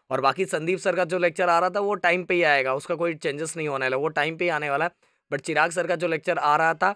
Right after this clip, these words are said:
उसको हमने चेंज करके दस बजे कर दिया है। अब बीडब्ल्यू का लेक्चर आएगा ट्यूसडे and फ्राइडे वन थर्टी को।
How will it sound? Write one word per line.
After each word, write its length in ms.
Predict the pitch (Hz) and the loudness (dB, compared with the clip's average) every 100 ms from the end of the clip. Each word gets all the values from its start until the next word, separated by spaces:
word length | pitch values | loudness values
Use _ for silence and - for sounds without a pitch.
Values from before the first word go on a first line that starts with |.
| _ | _
उसको 200 | 156 - | -14 -6
हमने 180 | 165 165 | -4 -4
चेंज 280 | 156 165 160 | -4 -6 -4
करके 300 | 170 156 165 | -4 -2 -2
दस 240 | 131 139 151 | 0 0 0
बजे 200 | 160 170 | -2 0
कर 180 | 175 156 | -2 0
दिया 180 | 170 | 0
है। 60 | 190 _ _ - | 0 _ _ -4
अब 120 | 135 | -4
बीडब्ल्यू 460 | 131 196 180 170 175 | 0 0 2 0 -2
का 100 | 165 | -2
लेक्चर 260 | 156 165 | -2 -2
आएगा 180 | 147 156 | 0 -2
ट्यूसडे 440 | 160 156 139 156 | -4 -6 -4 -2
and 160 | 151 156 | -2 -2
फ्राइडे 460 | 143 143 147 180 - | 0 4 4 2 -4
वन 360 | 110 120 151 156 | -6 0 0 0
थर्टी 260 | 151 131 | -4 -4
को। 180 | 120 113 | -4 -6